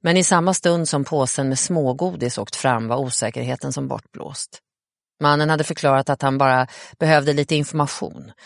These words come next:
Saker som var bra för militären att få veta.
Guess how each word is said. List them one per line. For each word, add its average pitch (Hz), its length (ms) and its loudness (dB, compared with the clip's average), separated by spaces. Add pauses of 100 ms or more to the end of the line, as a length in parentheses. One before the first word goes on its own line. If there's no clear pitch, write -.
(460)
Saker 170 240 2
som 170 100 2
var 160 100 6
bra 165 260 6
för 170 120 0
militären 160 680 2
att 110 100 -4
få 127 100 -4
veta. - 600 -6